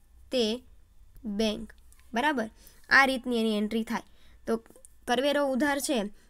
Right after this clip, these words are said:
તો કરવેરાની ઉધાર બાજુ શું આવશે? બેંક ખાતે. બરાબર? કેટલા? તો કે ભાઈ એક લાખ ચાલીસ હજાર.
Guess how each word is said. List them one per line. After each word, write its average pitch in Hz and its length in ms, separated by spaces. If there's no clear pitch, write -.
તો 226 80
કરવેરાની 269 560
ઉધાર 254 280
બાજુ 254 260
શું 277 300
આવશે? 247 400
બેંક 226 500
ખાતે. - 560
બરાબર? 247 360
કેટલા? 262 340
તો 240 120
કે 233 100
ભાઈ 254 240
એક 247 200
લાખ 226 240
ચાલીસ 220 420
હજાર. 202 200